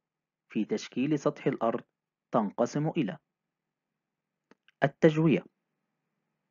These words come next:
وتنقسم التجوية إلى تجوية ميكانيكية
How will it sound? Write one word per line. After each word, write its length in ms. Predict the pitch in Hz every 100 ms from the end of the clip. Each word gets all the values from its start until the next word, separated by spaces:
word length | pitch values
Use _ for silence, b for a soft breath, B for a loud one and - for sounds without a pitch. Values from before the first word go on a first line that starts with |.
| _ _ _ _ _ _ _ _ - - _ _ _
وتنقسم 680 | 110 107 110 - 151 - 160
التجوية 580 | 151 - 123 127 139 139
إلى 320 | - 135 87 - _ _ _ _ _ _ _ _ _ _ _ _ _ _ _ _ _ _ -
تجوية 460 | 110 104 123 139 135
ميكانيكية 960 | 120 113 104 117 110 107 120 117 110